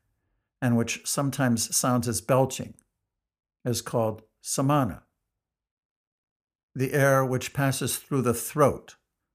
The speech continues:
and the stoppage of which constitutes suffocation, is called the udana air.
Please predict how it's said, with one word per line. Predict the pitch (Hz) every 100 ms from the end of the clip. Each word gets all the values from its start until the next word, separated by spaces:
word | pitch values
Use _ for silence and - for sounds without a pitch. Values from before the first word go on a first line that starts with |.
| _ _ _ _
and | 113
the | 110
stoppage | - - 175 190 151 117
of | 107 90
which | 101 120 - -
constitutes | 127 120 - 117 - 120 - -
suffocation, | - 123 110 110 - 185 - - - _ _ _ _ _ _ _ _ _ -
is | 120
called | - 139 127
the | 117 120 - -
udana | 123 160 139 127 98 - _ _ -
air. | 101 - -